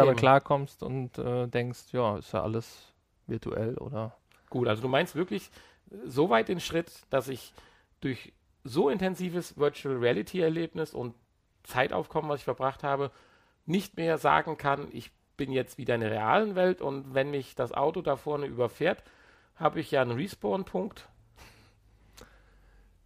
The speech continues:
Speaker 1: Ja gut,
Speaker 2: Ja,
Speaker 1: das ist
Speaker 2: es ist für uns normal denkende Leute vielleicht schwer, äh, vorstellbar, aber einer, der, ja.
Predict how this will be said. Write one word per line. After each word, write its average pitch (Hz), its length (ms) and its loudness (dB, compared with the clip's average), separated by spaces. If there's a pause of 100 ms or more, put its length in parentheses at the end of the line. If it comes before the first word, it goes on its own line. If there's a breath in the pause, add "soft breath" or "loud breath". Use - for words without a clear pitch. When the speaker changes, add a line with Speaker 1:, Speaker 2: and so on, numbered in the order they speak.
(320)
Speaker 1:
Ja 151 120 6
gut, 123 220 0
Speaker 2:
Ja, 156 140 6
Speaker 1:
das 104 40 2
ist - 140 -2
Speaker 2:
es 147 120 8
ist - 380 -4 (260)
für - 200 2
uns - 600 4
normal 143 400 6
denkende 147 600 0
Leute 143 320 -2
vielleicht - 280 -4
schwer, 127 500 0
äh, - 80 -10 (340)
vorstellbar, 107 680 -4
aber 113 680 -4 (460)
einer, 120 220 -6
der, 110 460 -2 (920)
ja. 110 220 -8